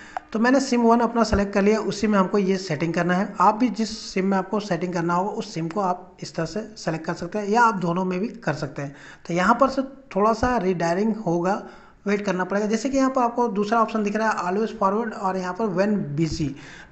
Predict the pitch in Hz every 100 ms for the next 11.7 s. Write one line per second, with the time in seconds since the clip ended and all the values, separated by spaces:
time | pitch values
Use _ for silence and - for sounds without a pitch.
0 | - - 208 220 269 269 269 269 - 202
1 | 208 226 214 220 233 226 220 254 240 220
2 | 233 175 180 190 226 208 214 233 190 233
3 | 202 170 175 156 160 180 - 214 247 233
4 | 226 165 208 226 165 170 202 202 196 196
5 | 196 185 185 196 196 220 - - - -
6 | - - - - - - - 277 285 285
7 | 277 247 208 220 233 208 208 240 233 -
8 | - - 190 - 226 - 233 247 240 214
9 | 196 185 170 175 208 202 196 202 208 262
10 | - - - - - 208 208 202 240 269
11 | 285 214 226 233 285 262 269